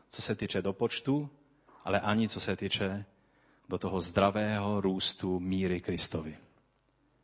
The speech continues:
Mluvíme o růstu a ten růst znamená jak růst v Kristu každého jednoho z nás, tak dnes bych hlavně chtěl mluvit o růstu ve smyslu, eh, pomnožování nebo ve smyslu toho, že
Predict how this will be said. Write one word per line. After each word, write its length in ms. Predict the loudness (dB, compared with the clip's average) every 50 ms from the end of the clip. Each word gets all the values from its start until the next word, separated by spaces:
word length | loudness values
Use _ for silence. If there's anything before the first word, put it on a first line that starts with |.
| _ _ _ _ _ 10
Mluvíme 280 | 10 12 12 12 12
o 120 | 12 12 12
růstu 640 | 12 12 12 8 6 6 8 8 8 8 6 4 0
a 80 | 0 2
ten 180 | 4 8 8 10
růst 240 | 10 8 8 6
znamená 460 | 4 6 6 8 8 8 8 8 8 8
jak 320 | 8 6 6 6 2 -2 -2
růst 480 | 4 8 8 8 8 8 6 4 2
v 80 | 2 8
Kristu 420 | 10 10 12 12 10 10 8 6
každého 320 | 6 6 6 6 8 8 8
jednoho 260 | 8 8 6 6 4
z 80 | 6 6
nás, 540 | 6 6 6 6 4 2 0 0 -4 -10 -20 _ _ _ _ _ -20 -20 -20 -2 _
tak 200 | 4 4 4 4
dnes 420 | 4 6 8 8 8 8 6 4
bych 240 | 2 2 0 2 6
hlavně 320 | 6 6 6 6 4 2
chtěl 240 | 0 2 2 2 4
mluvit 500 | 4 2 2 2 2 0 0 0 -4 -10 -16 -16 -18 -16 -4
o 120 | 0 4 6
růstu 440 | 8 8 8 8 6 6 6 6 6
ve 120 | 8 8
smyslu, 800 | 8 8 8 6 6 6 6 6 6 6 6 6 6 4 2 -4 -10 -18 -20 -20 _ _ _ _ _ _ _ 2
eh, 560 | 4 6 8 8 8 8 8 6 4 2 -2 -6 -14 -20 -20 _ _ _ _ _ _ _
pomnožování 920 | 8 10 10 10 10 10 12 12 12 12 10 10 8 6 4 2 0 0 0
nebo 400 | 0 4 6 8 8 8 6 4 0 -10 -18 -20 -18 2 4
ve 100 | 6 8
smyslu 400 | 8 10 10 10 10 8 8 8
toho, 360 | 10 8 8 8 6 4 4
že 280 | 4 4 4 4 2